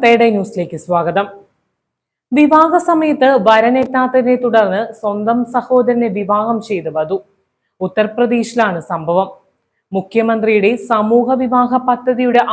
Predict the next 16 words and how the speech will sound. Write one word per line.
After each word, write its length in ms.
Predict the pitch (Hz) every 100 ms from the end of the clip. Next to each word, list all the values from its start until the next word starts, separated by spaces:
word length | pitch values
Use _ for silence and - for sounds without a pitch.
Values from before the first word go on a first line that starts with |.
| 214
ആനുകൂല്യമായി 680 | 220 233 240 247 247 240 233
ലഭിക്കുന്ന 340 | 226 226 233 208
ധനസഹായം 720 | 208 208 208 220 202 180 190 240 _ _ - 240
നഷ്ടപ്പെടുത്താതിരിക്കാനാണ് 1200 | 254 254 302 302 311 302 302 302 285 285 277 247 180 175
വധു 300 | 208 190 220 - 185
വിചിത്ര 360 | 202 214 240 240
തീരുമാനത്തിലൂടെ 720 | 240 226 226 226 220 196 180 233 - - - -
സ്വന്തം 400 | 262 254 277 285 277
സഹോദരനെ 520 | 262 262 254 247 208 170
വിവാഹം 440 | 190 202 196 190 156
ചെയ്തത്. 340 | 170 160 165 208 - - _ _ _ _ 262
മാർച്ച് 440 | 285 320 330 330 311
അഞ്ചിന് 320 | 277 262 269 226 226
മഹാരാജ്ഗഞ്ചിലാണ് 1080 | 226 247 254 262 - 262 247 262 233 208 226 226
സമൂഹ 400 | 214 226 226 254 247
വിവാഹം 340 | 233 226 160